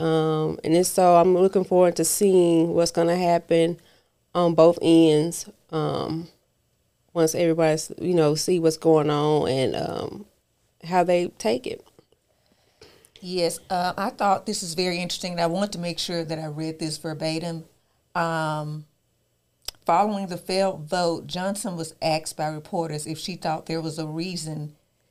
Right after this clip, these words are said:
Speaker 2: she'd had a different outcome. "I'll answer your question," she said. "It might have to do,"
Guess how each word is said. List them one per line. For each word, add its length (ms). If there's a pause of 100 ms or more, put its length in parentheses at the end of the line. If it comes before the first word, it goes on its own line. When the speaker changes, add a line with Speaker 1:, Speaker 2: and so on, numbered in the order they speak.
(120)
Speaker 2:
she'd 280
had 360
a 100
different 640
outcome. 680 (520)
"I'll 260
answer 340
your 200
question," 760 (320)
she 240
said. 500 (480)
"It 100
might 340
have 220
to 80
do," 440